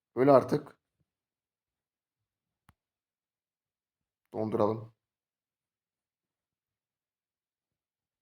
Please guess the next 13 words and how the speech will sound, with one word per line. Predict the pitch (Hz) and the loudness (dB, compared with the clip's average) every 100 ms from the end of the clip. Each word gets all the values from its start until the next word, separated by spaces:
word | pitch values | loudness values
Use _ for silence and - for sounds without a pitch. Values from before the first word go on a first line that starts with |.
| _ _ _ _ | _ _ _ _
Şuradaki | - 107 110 | -12 -8 -6
de | 101 | -4
dondu | 101 95 | -4 -2
bu | 95 | -2
arada. | 92 107 113 - _ _ _ _ _ _ _ _ _ _ _ _ _ _ _ _ _ _ _ _ _ _ _ _ | -2 -4 -10 -20 _ _ _ _ _ _ _ _ _ _ _ _ _ _ _ _ _ _ _ _ _ _ _ _
Hadi | - 110 | -6 0
ya, | 113 107 | 4 4
mezar | 107 107 117 | 2 0 0
taşı | 123 113 | -4 -2
yiyen | 110 113 113 | 2 4 4
ver | 107 | 0
bir | 98 | 0
tane. | 98 98 | -2 -2